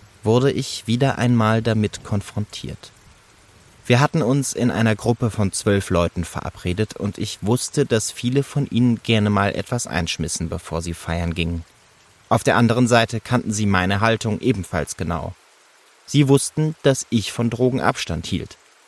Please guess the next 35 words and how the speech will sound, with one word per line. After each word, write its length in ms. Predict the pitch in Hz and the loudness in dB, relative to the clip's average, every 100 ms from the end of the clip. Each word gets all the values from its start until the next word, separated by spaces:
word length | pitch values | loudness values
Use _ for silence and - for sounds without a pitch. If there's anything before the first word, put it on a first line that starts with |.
| _ | _
Und 320 | - 107 - - - | 0 0 -2 -10 -4
das 220 | 104 - | -2 0
respektierten 680 | 113 - 101 - 131 - 82 | -2 -2 -4 0 0 0 -4
sie 100 | 85 | -4
natürlich. 600 | 85 - 85 85 85 - _ _ _ _ _ _ _ _ _ - | -4 -4 -4 -4 -8 -14 _ _ _ _ _ _ _ _ _ -4
Die 80 | 104 | -4
Fragen, 500 | - 120 131 113 95 | 2 2 4 0 -2
ob 180 | 80 92 - | -4 -6 -8
ich 180 | 85 | -8
sicher 480 | 98 117 135 123 90 | -2 -2 2 2 2
war, 220 | 90 85 | 2 0
dass 180 | 87 92 | -2 -6
ich 160 | 92 - | -6 -4
nichts 260 | 90 - | -4 -2
wollte, 360 | 101 104 107 92 - _ _ | 2 4 4 -2 -4 _ _
hatten 320 | - 107 104 98 | -4 -2 0 0
mit 160 | 95 | 0
der 80 | 87 | -4
Zeit 300 | - 92 - | -2 -2 0
aufgehört. 640 | 98 113 - 80 65 - _ _ _ _ _ _ _ _ _ _ _ - | 0 0 -2 -4 -6 -8 _ _ _ _ _ _ _ _ _ _ _ 0
Und 300 | 131 - - | 2 0 0
das 240 | 117 - | 0 2
war 100 | 113 | 0
gut 260 | 104 151 - | 2 -2 -2
so, 240 | - 78 - _ _ _ _ _ | -4 -6 -8 _ _ _ _ _
denn 160 | 107 101 | 0 2
so 180 | 120 117 | 2 2
kam 300 | - 117 95 | 2 2 2
ich 160 | - | 0
nicht 200 | 117 101 | -2 -2
in 100 | 101 | -4
die 80 | 104 | -4
Verlegenheit 680 | - 98 95 95 95 98 - | -2 0 0 0 0 -2 -2
zu 140 | - | -8
testen, 600 | 98 - 117 - - 143 | -8 -6 -4 -4 0 0